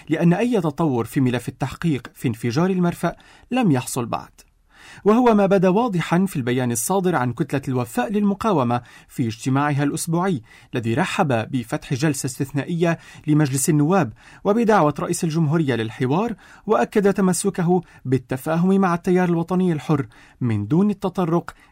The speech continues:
إلى الموضوع الحكومي. أما البداية فمن تحذير دولي،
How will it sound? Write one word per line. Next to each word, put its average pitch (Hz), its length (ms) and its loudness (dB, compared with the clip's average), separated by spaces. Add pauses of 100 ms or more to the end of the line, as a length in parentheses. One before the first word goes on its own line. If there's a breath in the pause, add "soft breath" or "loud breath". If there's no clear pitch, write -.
(160)
إلى 175 160 2
الموضوع 131 540 2
الحكومي. 123 720 -6 (840 loud breath)
أما 214 140 4
البداية 214 680 0
فمن 165 400 2
تحذير 151 580 2
دولي، 107 300 -4